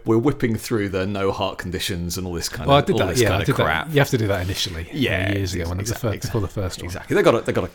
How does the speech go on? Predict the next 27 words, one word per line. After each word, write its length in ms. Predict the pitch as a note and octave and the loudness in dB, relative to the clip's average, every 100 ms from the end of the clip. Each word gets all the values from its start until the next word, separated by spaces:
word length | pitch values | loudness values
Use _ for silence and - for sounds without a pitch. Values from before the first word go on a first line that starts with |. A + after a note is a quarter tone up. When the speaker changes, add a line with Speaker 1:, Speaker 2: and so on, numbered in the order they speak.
| - | -8
Speaker 1:
they 80 | |
gotta 140 | E2+ D#2+ | -8 -8
cover 220 | - E2 | -10 -12
themselves. 440 | D#2 - - - - - - - | -12 -14 -14 -16 -20 -20 -18 -4
Um, 360 | G2 G2 A2 - | -2 0 -2 -4
and, 460 | B2+ A#2+ A#2+ A#2+ - - | 0 2 4 2 0 -2
um, 560 | A#2 G#2+ G#2 G2+ G2+ A#2 | 2 2 2 -2 -4 -6
and 100 | G#2+ | -6
she 60 | - | -4
says, 180 | F2+ - | -4 -6
"We're 80 | |
doing, 260 | F2+ D#2+ D2 - | -8 -8 -8 -14
you 80 | - | -16
know, 80 | - - | -14 -10
doing 160 | D3+ | -8
a 40 | D#3 | -8
full, 260 | - F2 - | -8 -8 -10
full 160 | - F2 | -12 -10
body 180 | E2+ D2+ | -8 -8
massage. 360 | C#2+ - E2 | -10 -12 -10
Are 40 | E2 | -8
there, 220 | F2 G#2 | -6 -6
are 60 | G2+ | -6
there 160 | F#2+ | -2
any 200 | A2 A2 | 0 0
areas 380 | F#2 E2 D#2 D2 | 0 -2 -4 -6
that, 220 | - - | -6 -8